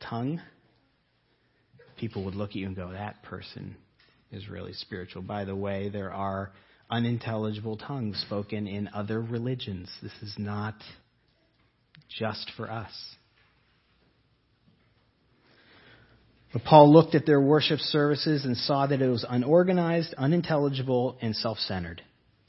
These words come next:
Those three things. Unorganized, unintelligible, and self-centered. In this chapter, he pens a corrective for those things. And the first corrective is Christian worship is not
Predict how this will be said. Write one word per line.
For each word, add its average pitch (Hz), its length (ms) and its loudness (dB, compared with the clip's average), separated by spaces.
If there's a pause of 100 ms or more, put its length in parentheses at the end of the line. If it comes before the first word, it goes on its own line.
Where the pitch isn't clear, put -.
(140)
Those 147 300 4
three 151 180 0
things. 90 540 -10 (440)
Unorganized, 139 920 2
unintelligible, 123 840 0
and 101 120 -6
self-centered. 98 640 -6
In 107 200 -2
this 156 320 0
chapter, 170 600 -2 (240)
he 135 100 -4
pens 127 320 0
a 175 60 0
corrective 190 580 -4
for 98 100 -6
those 85 300 -6
things. 87 400 -14 (1500)
And 131 100 0
the 120 60 0
first - 300 4
corrective 135 460 2
is 120 280 2
Christian 165 480 0
worship 135 360 0
is 113 220 -4
not 120 400 2